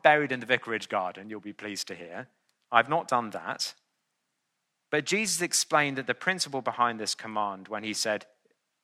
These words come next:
"Anyone who is angry with a brother or sister has committed murder in his heart." How many times have I harbored angry thoughts about someone or wished them ill?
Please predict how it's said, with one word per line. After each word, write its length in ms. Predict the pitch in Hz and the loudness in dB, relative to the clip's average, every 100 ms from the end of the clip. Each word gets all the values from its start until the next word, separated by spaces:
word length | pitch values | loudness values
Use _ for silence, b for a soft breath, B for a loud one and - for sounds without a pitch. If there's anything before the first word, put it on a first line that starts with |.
| _ | _
"Anyone 600 | 139 160 170 139 131 127 - _ - | 4 4 0 2 0 -2 -10 _ -8
who 80 | 117 | -4
is 160 | 113 - | -4 2
angry 440 | 147 185 160 107 98 | 4 4 2 -8 -10
with 220 | 95 90 | -12 -12
a 60 | |
brother 260 | 95 98 95 | -6 -6 -6
or 140 | 92 | -10
sister 460 | 92 98 - - 82 b b b | -6 -6 -6 -8 -18 b b b
has 180 | 113 110 | -8 -8
committed 440 | 113 107 - 98 | -8 -10 -10 -12
murder 360 | 101 98 92 92 | -10 -10 -12 -16
in 140 | - 87 | -18 -20
his 180 | 87 - | -14 -14
heart." 400 | 87 80 - - _ _ _ _ _ _ _ _ _ _ _ _ _ _ | -14 -18 -20 -20 _ _ _ _ _ _ _ _ _ _ _ _ _ _
How 180 | - 165 | 0 0
many 160 | 190 165 | 0 -2
times 320 | 147 139 117 | 0 0 -2
have 100 | 110 | -8
I 80 | 104 | -8
harbored 460 | - 113 101 98 - | -4 -2 -2 -8 -8
angry 340 | 107 101 90 | -8 -8 -16
thoughts 360 | - 107 - - | -14 -14 -14 -16
about 260 | 82 80 | -16 -12
someone 360 | - 87 80 80 _ _ _ _ _ _ _ _ _ | -12 -12 -20 _ _ _ _ _ _ _ _ _ _
or 160 | 104 95 | -18 -12
wished 280 | 104 - | -10 -10
them 160 | - 90 | -12 -18
ill? 220 | 98 78 | -18 -18